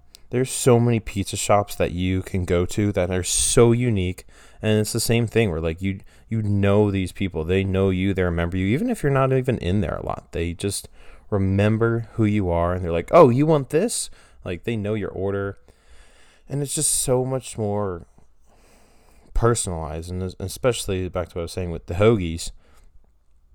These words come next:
Ugh, I could eat a hoagie for breakfast, lunch, and dinner for the rest of my life. Now, I know people say that, but I,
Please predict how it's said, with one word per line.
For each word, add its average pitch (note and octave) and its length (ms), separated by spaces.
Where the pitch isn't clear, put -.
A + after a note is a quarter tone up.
Ugh, F2+ 360
I C3+ 140
could D3 260
eat G2+ 240
a G2 80
hoagie F2+ 540
for F#2+ 160
breakfast, A#2+ 640
lunch, F#2+ 260
and F#2+ 140
dinner F2 360
for - 160
the E2 120
rest E2+ 340
of F2 60
my E2 160
life. - 340
Now, G#2+ 180
I A2+ 40
know D3 160
people A2 300
say F2 200
that, E2+ 200
but - 120
I, C3+ 220